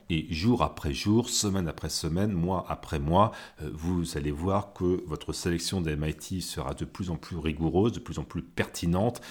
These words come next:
Et enfin, vous allez avancer dans votre carrière professionnelle et dans vos objectifs de vie. Et pour finir, je dirais, une M I T,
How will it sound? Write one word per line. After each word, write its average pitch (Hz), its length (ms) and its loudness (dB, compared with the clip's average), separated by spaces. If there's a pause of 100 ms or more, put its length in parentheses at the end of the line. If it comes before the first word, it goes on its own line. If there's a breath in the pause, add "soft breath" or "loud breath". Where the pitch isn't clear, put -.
(180 loud breath)
Et 85 220 0
enfin, 95 540 0
vous 78 140 0
allez 95 420 2
avancer 78 540 -2
dans 95 100 -6
votre - 240 -6
carrière 80 400 -4
professionnelle 87 680 -2 (320 loud breath)
et 95 260 2 (160)
dans 98 360 0
vos 95 400 2
objectifs 80 460 -4
de 76 120 -2
vie. 80 280 0 (400)
Et 117 100 4
pour 117 160 4
finir, 127 360 6
je 90 80 -4
dirais, 110 300 4 (180)
une 123 160 12
M 131 180 10
I 113 100 8
T, 113 420 -2